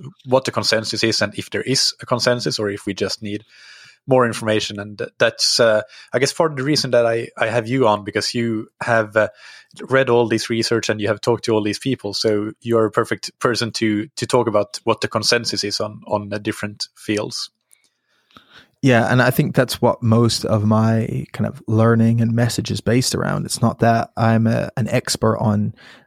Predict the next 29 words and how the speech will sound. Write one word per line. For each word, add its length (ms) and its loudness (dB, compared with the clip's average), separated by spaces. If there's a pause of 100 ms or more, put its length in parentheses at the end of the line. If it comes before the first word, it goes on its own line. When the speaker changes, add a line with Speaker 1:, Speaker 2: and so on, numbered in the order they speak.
(420)
Speaker 2:
any 380 2
one 400 0
particular 420 -4
topic. 440 0
It's 240 -6
that 300 0 (120)
I 180 2
just 200 -4
have 200 2
a 240 2 (380)
keen 360 4
interest 520 2
in 80 2
trying 200 2
to 60 0
learn 320 4
about 260 0
these 180 -2
different 340 -10
things 320 -6
and 100 0
have 180 2
it, 160 -6
doing 200 4
that 180 0
through 280 2
conversations 720 0
with 140 -2
people. 480 0